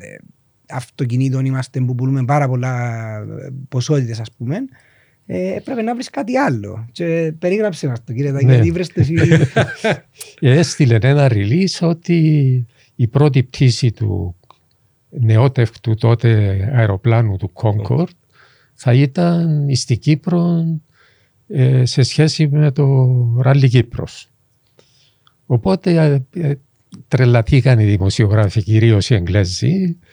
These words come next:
Speaker 2: και στέλναν επιστολές στο Τόνι, ε, «Θέλω να έρθω κι εγώ με το Concorde όταν θα έρθει στην Κύπρο».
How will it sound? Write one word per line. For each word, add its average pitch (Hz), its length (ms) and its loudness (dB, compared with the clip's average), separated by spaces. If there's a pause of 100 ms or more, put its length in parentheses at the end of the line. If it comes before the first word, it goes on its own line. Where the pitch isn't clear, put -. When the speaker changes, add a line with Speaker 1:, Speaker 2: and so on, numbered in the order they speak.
(280)
Speaker 2:
και 143 120 -2
στέλναν 160 380 2
επιστολές 120 560 2
στο 104 200 -2
Τόνι, 185 580 0 (800)
ε, 143 380 4
«Θέλω 160 260 2
να 156 100 2
έρθω 165 220 2
κι 165 80 -2
εγώ 165 220 6
με 143 100 4
το 117 340 4
Concorde 104 520 -2
όταν 110 240 0
θα 117 120 -2
έρθει 107 280 0
στην 104 240 -2
Κύπρο». 143 500 -4